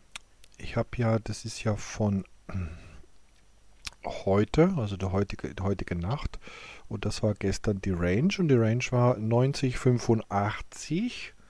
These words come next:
Und es ist fast wie schon ein, eine, eine, ja, wie soll man sagen, ja, das Amen in der Kirche, dass wenn am nächsten Tag des Optionsverfall der Preis unterhalb dieser Range tendiert,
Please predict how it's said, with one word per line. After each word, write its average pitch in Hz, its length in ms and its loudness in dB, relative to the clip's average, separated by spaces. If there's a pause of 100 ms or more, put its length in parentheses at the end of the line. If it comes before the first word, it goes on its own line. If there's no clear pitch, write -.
(440)
Und 123 200 -6 (460)
es 117 200 2
ist - 200 -4 (560)
fast - 480 0 (260)
wie 127 220 -2
schon 139 260 0
ein, 120 280 0
eine, 107 380 -4
eine, 104 420 -2 (140)
ja, 101 200 0
wie 95 60 -4
soll 104 120 -2
man 104 140 0
sagen, 104 300 4 (720)
ja, 98 260 2 (680)
das 101 180 -2
Amen 147 300 10
in 143 100 2
der 123 120 8
Kirche, 165 680 6 (720)
dass - 280 4
wenn 139 340 10
am 113 120 2
nächsten 143 580 0
Tag 123 380 6
des 120 180 2
Optionsverfall 117 920 4
der 104 160 4
Preis 117 440 4
unterhalb 135 720 6
dieser 113 320 6
Range 117 320 4 (240)
tendiert, 110 680 4